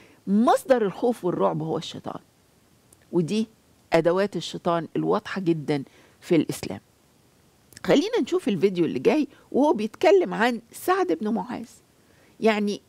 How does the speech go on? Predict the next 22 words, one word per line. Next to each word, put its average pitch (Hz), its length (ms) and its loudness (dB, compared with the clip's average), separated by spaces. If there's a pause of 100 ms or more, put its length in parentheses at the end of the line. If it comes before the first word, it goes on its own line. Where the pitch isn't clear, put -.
إ-، 180 100 4 (140)
إذا، 190 240 4 (140)
إذا 196 180 2
كان 277 220 0
عمر 285 360 0
فقد 240 360 0
الرجاء، 226 460 0 (560)
فكان 311 340 0
بيقول: 240 420 -2 (240)
"طب 226 120 -4
سعد 415 300 -2
بن 330 220 -2
معاذ - 340 -10 (640)
حصل 277 340 0
له 277 100 -4
إيه 262 100 -2
سع-، 254 280 0
سعد 202 320 -2
بن - 160 -6
معاذ؟" 165 400 -2 (400)
خلينا 175 400 2
نشوف. - 420 -16